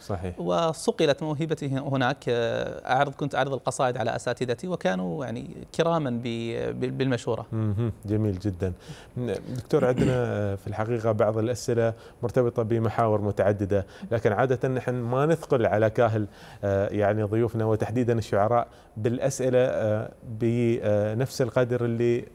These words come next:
Speaker 1: نود أن نستمع فيه إلى بعض من قصائدهم.
Speaker 2: طيب، هذه قصيدة <clears throat> عنوانها معلقة اللثغات.
Speaker 1: نعم.
Speaker 2: إلى سكرة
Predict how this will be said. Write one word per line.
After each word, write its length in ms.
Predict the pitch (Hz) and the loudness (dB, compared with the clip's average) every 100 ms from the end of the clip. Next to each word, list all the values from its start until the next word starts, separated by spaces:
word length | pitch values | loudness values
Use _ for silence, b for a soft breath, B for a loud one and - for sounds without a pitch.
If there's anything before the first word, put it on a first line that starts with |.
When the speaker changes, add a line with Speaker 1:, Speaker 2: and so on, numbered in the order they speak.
| 113 | -4
Speaker 1:
نود 340 | 110 135 131 | 0 0 0
أن 300 | 110 113 104 - - - - | -4 -2 -4 -10 -20 -20 -4
نستمع 480 | 117 - 123 113 101 | -4 -2 -2 -2 -2
فيه 320 | - 107 101 | -2 -2 0
إلى 240 | 104 98 - - - | 0 0 -2 -8 0
بعض 200 | 95 98 | 0 0
من 100 | 87 | -6
قصائدهم. 560 | 82 - 76 78 78 - - - - | -6 -6 -6 -8 -12 -14 -18 -16 -8
Speaker 2:
طيب، 140 | 135 - B B B - | -8 -8 B B B -16
هذه 320 | - 180 233 175 | -2 0 2 0
قصيدة 540 | 160 - 139 120 143 - - | -2 0 0 0 -2 -6 -2
<clears throat> 1200 | 196 - - - - - - - _ - - - | 2 4 2 -6 -20 -20 -20 -20 _ -20 -20 -6
عنوانها 540 | 113 143 156 147 143 151 | -2 2 2 0 -2 -2
معلقة 500 | 131 135 156 170 175 - - - | -2 0 0 -2 -6 -8 -12 0
اللثغات. 560 | 139 135 131 120 104 - - | 2 4 4 4 2 -6 -10
Speaker 1:
نعم. 220 | 101 87 80 B B B B B - | -8 -8 -10 B B B B B -4
Speaker 2:
إلى 180 | 160 151 | 2 2
سكرة 380 | - - 151 | 0 -2 -2